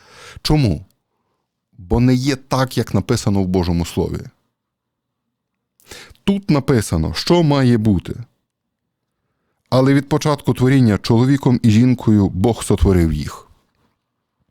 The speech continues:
Ось тому залишить людина свого батька і матір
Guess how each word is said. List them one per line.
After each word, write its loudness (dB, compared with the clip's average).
Ось 0
тому 2
залишить -2
людина 2
свого -2
батька -4
і 0
матір 0